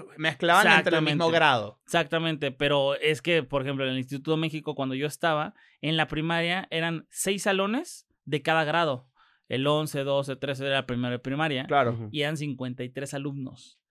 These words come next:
Speaker 3: Mm.
Speaker 2: Entonces, imagínate, era, y aparte, cuando yo estaba eran puros hombres. Entonces, hay muchos futbolistas ahí que han salido
Speaker 3: Ujú.
Speaker 2: <laughs> buenos, pues, de tanta,
Speaker 1: ¿En
Speaker 2: era una
Speaker 1: serio?
Speaker 2: cantera eso.
Speaker 3: Claro.
Speaker 2: Entonces, eh, de
Speaker 1: Mierda.
Speaker 2: ahí, pues, hice muchos amigos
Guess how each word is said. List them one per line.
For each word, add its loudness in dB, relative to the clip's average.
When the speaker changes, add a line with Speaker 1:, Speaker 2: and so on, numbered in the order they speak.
Speaker 3:
Mm. -10
Speaker 2:
Entonces, 0
imagínate, -4
era, 4
y -2
aparte, 2
cuando 4
yo 0
estaba 0
eran 0
puros 0
hombres. -2
Entonces, -2
hay 2
muchos 0
futbolistas -2
ahí 0
que 2
han -2
salido 4
Speaker 3:
Ujú. 0
Speaker 2:
<laughs> -4
buenos, 4
pues, -4
de 2
tanta, 6
Speaker 1:
¿En 0
Speaker 2:
era 4
una 8
Speaker 1:
serio? 8
Speaker 2:
cantera 6
eso. -2
Speaker 3:
Claro. 2
Speaker 2:
Entonces, 4
eh, -2
de -4
Speaker 1:
Mierda. 6
Speaker 2:
ahí, 4
pues, -2
hice -4
muchos 0
amigos -2